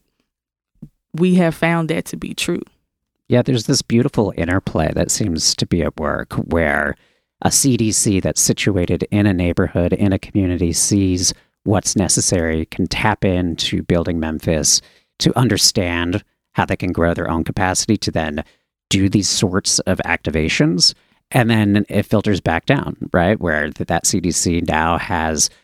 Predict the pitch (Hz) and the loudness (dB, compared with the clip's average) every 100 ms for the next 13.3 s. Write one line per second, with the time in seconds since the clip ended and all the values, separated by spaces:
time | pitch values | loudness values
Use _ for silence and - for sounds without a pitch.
0 | _ _ _ - - 135 120 107 104 92 | _ _ _ -16 0 2 2 4 2 0
1 | - 80 - 120 123 107 - 95 95 87 | -4 -4 -2 2 2 2 0 0 -2 0
2 | 113 98 87 82 80 - _ _ - 117 | 0 0 0 -2 -4 -8 _ _ 0 4
3 | 117 113 107 107 95 - - 104 104 113 | 4 4 4 2 -2 -6 -6 0 2 2
4 | - 135 95 98 95 92 92 - 95 - | -2 -4 0 2 2 0 -2 -2 -2 0
5 | 95 87 82 - 85 87 - 87 - 85 | 0 0 0 0 0 0 0 -2 -4 -4
6 | 80 - 92 - - 82 80 - - 101 | -2 -2 0 0 0 -2 -2 -2 -2 0
7 | 92 90 92 - 95 90 87 85 82 - | 2 2 -2 -2 0 0 0 0 -2 -4
8 | _ _ _ 123 110 113 107 107 - - | _ _ _ 0 2 2 2 -2 -4 0
9 | 104 90 101 - 127 - 78 80 - - | 0 0 0 2 2 0 -2 -4 -8 -20
10 | _ _ _ - 120 95 87 - - 92 | _ _ _ -2 2 0 0 0 0 0
11 | 87 - 87 73 - 151 120 98 90 - | -2 -2 -2 0 -2 -2 0 -2 -2 -4
12 | - - 95 85 76 92 - 98 80 85 | -2 -4 -2 -2 0 0 0 0 0 0
13 | 85 80 | 0 -2